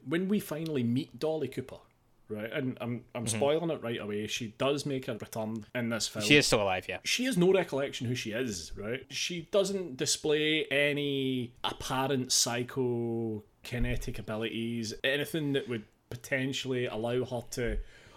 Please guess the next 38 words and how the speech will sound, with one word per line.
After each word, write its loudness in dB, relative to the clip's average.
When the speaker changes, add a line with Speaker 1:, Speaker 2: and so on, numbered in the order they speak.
Speaker 1:
leave 2
her 0
body 2
and 0
astrally 4
project -2
herself 0
as 4
a 2
child 6
form 2
into 2
the 4
mind 6
of 2
a 4
man 2
she -2
doesn't 4
know 2
as 2
her 0
father. -4
Speaker 2:
Doesn't, 0
doesn't 4
know 2
exists. 2
Okay, 8
so 6
I 8
can 0
answer 4
this 4
in 2
part, 4
I -6
think. -12
Speaker 1:
Okay, 0